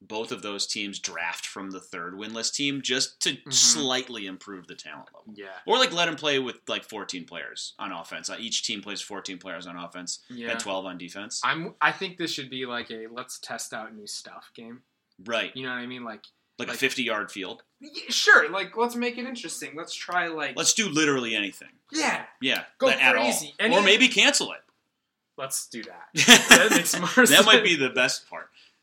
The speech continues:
Speaker 1: They both just get, they both get losses.
Speaker 2: I, I think no one, well, even if you win, you, do you feel good about it?
Speaker 1: No.
Speaker 2: <laughs> So,
Speaker 1: No.
Speaker 2: like,
Speaker 1: I wanna see, I'm actually,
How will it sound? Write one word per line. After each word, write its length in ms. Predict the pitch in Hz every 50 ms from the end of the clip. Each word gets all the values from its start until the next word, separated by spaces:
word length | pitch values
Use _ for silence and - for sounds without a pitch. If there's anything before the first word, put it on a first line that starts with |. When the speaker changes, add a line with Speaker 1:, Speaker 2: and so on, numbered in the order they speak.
| _ _ -
Speaker 1:
They 220 | 120 120 113 110
both 320 | 104 139 135 131 135 -
just 260 | - 127 120 - - -
get, 200 | 131 127 - 127
they 100 | 160 180
both 240 | 151 185 190 185 185
get 140 | 151 120 101
losses. 500 | 90 76 69 - - - - - - - _ _ -
Speaker 2:
I, 280 | 165 151 143 - 156
I 40 | 165
think 400 | 160 - 196 196 185 170 - -
no 300 | 165 151 151 156 160 160
one, 160 | 170 185 190 - -
well, 160 | 196 226 220 - - -
even 240 | - 233 233 247 277
if 140 | 262 - -
you 120 | 208 175
win, 300 | 151 135 151 185 190 170 139
you, 120 | 135 131 131 _
do 100 | - 143
you 140 | 139 131 120
feel 300 | - - - 156 151 135
good 240 | 107 - 120 120 120
about 300 | 120 120 123 123 127 127
it? 60 | 127 - - _ -
Speaker 1:
No. 220 | 120 117 101 76 - 190 175 - -
Speaker 2:
<laughs> 240 | - - - 226 -
So, 320 | - - - 226 220 214 214
Speaker 1:
No. 80 | 233 -
Speaker 2:
like, 440 | 190 185 185 - - - - - - _ _
Speaker 1:
I 220 | - 123 156 175
wanna 280 | 185 185 185 175 170 156
see, 680 | 147 - - - 131 135 127 127 123 123 120 117 117 - _ _ _ _ _ _ _ _ _ _ _ -
I'm 120 | 120 120
actually, 380 | 117 117 - - 113 104 92